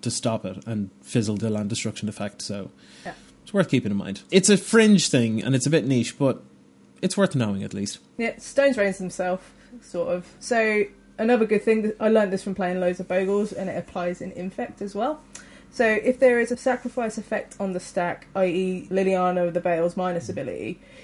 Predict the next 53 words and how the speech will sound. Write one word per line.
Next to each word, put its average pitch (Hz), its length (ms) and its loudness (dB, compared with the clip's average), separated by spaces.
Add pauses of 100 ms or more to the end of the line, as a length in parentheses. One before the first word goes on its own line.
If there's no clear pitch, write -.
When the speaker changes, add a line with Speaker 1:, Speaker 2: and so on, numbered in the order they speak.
Speaker 2:
you 202 100 -4
can 202 120 -2
sacrifice 214 540 0
a 208 40 -8
fetch - 300 -4
land 226 340 -2
to 196 80 -12
grab 190 260 2
a 180 60 0
Dryad 180 400 -2
Arbor 117 300 -6
and 180 260 -8
use 180 280 -6
that 180 220 0
as 175 180 -6
the 170 100 -12
sacrifice 175 640 -8
fodder - 400 -10
instead. - 640 -12 (480)
This 294 160 0
way 262 240 8
it 196 80 -2
saves 208 240 -2
your 196 100 0
Infect 226 460 -4
threats, - 540 -4 (180)
and 180 420 0
it 180 180 -2
just - 280 -6
makes 180 240 -4
sure, 175 520 0
you 190 120 -4
know, 170 120 -2
you're 175 200 0
not 170 300 -2 (180)
losing 175 360 0
any 170 200 -6
board 175 260 -6
presence. 175 540 -10 (440)
Speaker 1:
Mm-hmm. 127 140 -2
Speaker 2:
Dryad 247 280 4
Arbor 240 180 4
is 220 60 -2
a 220 60 0
really 214 160 0
important 190 300 -6
card 185 200 -2
in 185 40 -6
the 180 60 -14
deck 226 180 -4
for 196 120 -8
that - 180 -10
reason. 233 320 -2